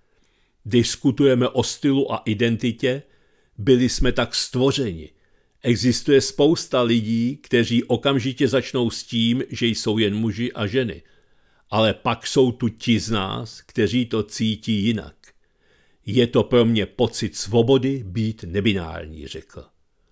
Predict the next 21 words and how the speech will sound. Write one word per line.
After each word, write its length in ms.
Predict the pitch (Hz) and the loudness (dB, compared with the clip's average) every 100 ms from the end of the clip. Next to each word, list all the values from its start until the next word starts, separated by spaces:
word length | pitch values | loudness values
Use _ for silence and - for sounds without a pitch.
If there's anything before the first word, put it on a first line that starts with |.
| _ _ _ _ _ _ - | _ _ _ _ _ _ 4
Unisex 680 | 139 127 123 - 143 143 - | 6 6 4 2 -2 -4 -4
kroj 520 | 143 131 139 151 160 | 2 4 4 0 -4
bude 340 | - 120 113 90 | -4 -2 0 0
vystaven 640 | 113 - - 117 98 90 | 0 -2 -4 -4 -4 -6
v 120 | - | -10
textilním 800 | - 117 - - 143 123 107 95 | -6 -6 -6 -2 2 2 2 -2
muzeu 680 | 92 110 113 113 117 117 127 - | 0 0 2 2 2 0 -4 -6
koncem 460 | 101 98 - 127 | -4 -4 -2 -2
léta. 440 | 117 87 - 78 - _ _ _ _ _ _ _ _ _ _ _ _ _ _ _ _ _ _ _ _ _ _ _ _ _ - | 0 -2 -6 -18 -20 _ _ _ _ _ _ _ _ _ _ _ _ _ _ _ _ _ _ _ _ _ _ _ _ _ 0
No 260 | 143 165 | 2 4
a 80 | 175 | 2
tuhle 360 | - 180 147 175 | 4 4 6 4
pošahanou 680 | 175 147 170 156 165 160 151 | 4 2 2 4 4 4 6
rubriku 580 | 165 175 160 - 104 | 4 4 2 0 0
uzavřeme 720 | 104 123 107 139 120 135 139 127 | 0 0 2 2 2 2 2 2
na 140 | 110 | 0
západ 460 | 104 123 120 98 - | 0 -2 -2 -4 -4
od 140 | 123 | -6
Švédska 520 | - 123 117 - - 123 | -2 0 0 0 -4 -2
v 80 | |
Norsku. 600 | 117 135 135 - - - | 2 0 0 -6 -14 -16